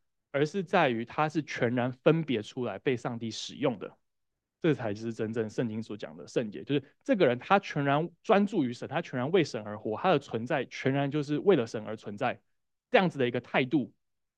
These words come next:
呃，才是，才是圣洁。所以这样就不能够理解为什么以上帝要让以色列人有非常多的这些律-，律法、这些条文规范他们生命中的方方面面，因为在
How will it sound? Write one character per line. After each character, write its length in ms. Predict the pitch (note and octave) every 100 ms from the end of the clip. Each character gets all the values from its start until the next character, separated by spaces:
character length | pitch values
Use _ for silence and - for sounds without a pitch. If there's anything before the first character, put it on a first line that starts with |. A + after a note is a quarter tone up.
| _
呃， 240 | A2 G2
才 220 | - A2
是， 440 | G#2+ C3 A2+ E2+ - _ _ -
才 260 | - A2+
是 80 | A#2+
圣 220 | B2 G#2+
洁。 180 | - -
所 100 | -
以 60 | G#3
这 80 |
样 100 | C4+
就 80 | B3+
不 80 | C4
能 140 | F3+
够 80 | F3
理 160 | F3+ D3
解 140 | C#3
为 120 | C#3+
什 140 | G#3+ D3+
么 100 | C3
以 120 | A#2+
上 200 | - F3
帝 140 | D#3+
要 160 | D#3 D3+
让 180 | D3+ -
以 80 | A2
色 180 | D#3
列 100 | C3+
人 80 | A#2+
有 80 | G#2
非 180 | - F3
常 180 | C3+ A2+
多 140 | B2+
的 80 | A#2
这 80 | B2
些 240 | B2 B2+
律-， 180 | D#3 E3 _
律 160 | F3+ C#3+
法、 340 | - F2 G2+
这 80 | -
些 120 | C3
条 260 | - - G2
文 240 | A2 G2+ - _ -
规 100 | D#3
范 80 |
他 80 | D3+
们 80 | C#3
生 160 | B2+ C#3
命 120 | C3
中 100 | B2+
的 40 |
方 120 | A2+ A2+
方 140 | A2+
面 160 | A#2 A2
面， 160 | G#2+
因 80 | D3
为 100 | F#3
在 140 | G#3+